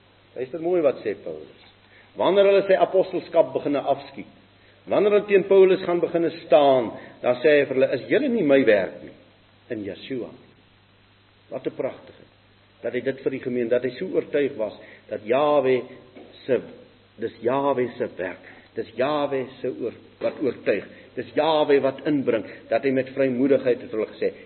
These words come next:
"Julle is my werk in Jahwe."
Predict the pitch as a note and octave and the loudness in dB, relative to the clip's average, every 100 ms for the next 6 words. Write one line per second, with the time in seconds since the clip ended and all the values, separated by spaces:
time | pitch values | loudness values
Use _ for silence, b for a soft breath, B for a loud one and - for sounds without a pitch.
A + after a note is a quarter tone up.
0 | G#2 C#3+ D4+ D4+ A#3 - - - - - | 0 10 12 12 10 8 -2 -6 -16 -18
1 | - _ _ - B3+ - G#3 F#3 C4+ C#4+ | -20 _ _ 8 8 10 8 10 10 10
2 | - A3+ F#3 B3 C#4 C#4+ C#4+ | 8 4 8 10 12 12 12